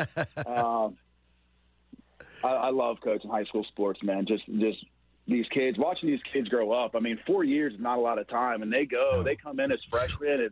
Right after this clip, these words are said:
Speaker 2: and they leave as men, and it's amazing to see, you know, and I would not miss that for the world. So I love coaching high school football and love coaching at T J. It's just, it's wonderful.
Speaker 1: That's one of the, the aspects I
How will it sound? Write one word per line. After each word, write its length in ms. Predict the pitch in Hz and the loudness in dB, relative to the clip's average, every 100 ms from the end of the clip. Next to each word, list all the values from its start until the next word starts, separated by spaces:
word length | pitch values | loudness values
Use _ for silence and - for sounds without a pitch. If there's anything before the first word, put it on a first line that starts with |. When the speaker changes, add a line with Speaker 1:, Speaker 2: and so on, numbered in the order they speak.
| - | -4
Speaker 2:
and 100 | 117 | -4
they 100 | 113 | -2
leave 260 | 107 131 120 | 2 2 0
as 80 | - | -6
men, 380 | 110 127 143 143 | -2 0 0 -2
and 80 | 117 | -6
it's 140 | 113 | -6
amazing 460 | 110 110 123 117 110 | -2 2 2 0 -8
to 60 | - | -8
see, 160 | 110 98 - | -2 -2 -4
you 80 | 95 | -8
know, 320 | 98 101 104 98 | 0 2 2 0
and 100 | 90 - _ - | -4 -16 _ -6
I 40 | 101 | 0
would 160 | 110 | 0
not 240 | 110 110 107 | 0 0 0
miss 140 | 107 - | -2 0
that 200 | 110 - | -2 -2
for 80 | |
the 60 | 104 | -2
world. 400 | 98 82 92 87 - | 0 0 0 -4 0
So 260 | 101 90 - - - - - | 0 0 -6 -18 -20 -20 -6
I 80 | 98 | -2
love 240 | 104 107 101 | 0 0 0
coaching 260 | 107 101 101 | -2 -2 -2
high 140 | 104 | -4
school 180 | - 101 | -2 -4
football 500 | - 104 110 107 113 | -2 -2 0 2 2
and 240 | 101 82 82 _ _ | 0 -4 -12 _ _
love 220 | 95 98 - | -2 0 0
coaching 260 | 98 107 | -2 -2
at 80 | 90 | -4
T 120 | 107 | -2
J. 120 | 92 101 | 0 2
It's 280 | 101 98 - | 2 -2 -2
just, 180 | 90 - - _ - - - | -6 -6 -20 _ -20 -20 -10
it's 240 | - 190 - - | -2 -2 -2 -4
wonderful. 480 | 82 80 - 87 - | -2 -2 -2 -4 -4
Speaker 1:
That's 260 | - 117 - | -6 -6 -2
one 180 | 131 127 | -2 0
of 80 | 113 | 0
the, 220 | 104 92 - | -2 -4 -2
the 140 | 113 | 0
aspects 480 | 117 113 - 120 - | 0 -2 -4 -4 0
I 240 | 113 110 | 0 0